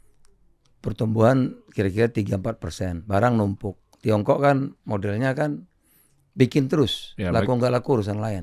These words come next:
Speaker 2: produsen
Speaker 1: Maka
Speaker 2: mereka, iya.
Speaker 1: produksi terus,
Speaker 2: Hmm.
Speaker 1: jalan terus saja. Nah, bayangkan kalau dia bisa, eh, melalui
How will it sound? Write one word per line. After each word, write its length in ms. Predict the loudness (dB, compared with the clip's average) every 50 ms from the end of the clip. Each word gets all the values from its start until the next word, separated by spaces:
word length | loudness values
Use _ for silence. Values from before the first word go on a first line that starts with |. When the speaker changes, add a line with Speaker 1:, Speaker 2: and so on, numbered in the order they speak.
| -10 -6
Speaker 2:
produsen 400 | -2 0 2 2 2 4 4 4
Speaker 1:
Maka 120 | 2 2
Speaker 2:
mereka, 220 | 0 -2 -4 -4 -8 -6
iya. 160 | -6 -4 -4
Speaker 1:
produksi 340 | -4 -4 -4 -4 -6 -8 -8
terus, 360 | -8 -8 -10 -10 -12 -14 -18 _
Speaker 2:
Hmm. 80 | -4
Speaker 1:
jalan 260 | -2 -2 -2 -2 -6 -8 -14 _ _ _ _ _
terus 320 | -2 2 4 4 4 2 0
saja. 240 | -2 -6 -6 -10 -14 _ _ _ _ _ _ _ _ _ _ _ _ _ -4
Nah, 300 | -2 -2 0 -2 -4 -8 _ _ _ _ _ _ _ _ _ _ _ _ _
bayangkan 720 | 0 4 6 6 6 6 6 6 4 4 2 -6 -10 -12 0
kalau 280 | 2 4 6 6 4
dia 200 | 4 4 4 4
bisa, 640 | 4 2 0 2 4 4 4 6 4 2 2 -2 -6 _ _ -18 -18 -16 -14 -14 -14 -12 -12 -12 -14 -10
eh, 680 | -4 0 2 4 4 4 4 4 2 2 0 0 -2 -2 -4
melalui 960 | -2 2 4 6 6 6 6 6 4 4 4 4 2 0 -2 -6 -8 -12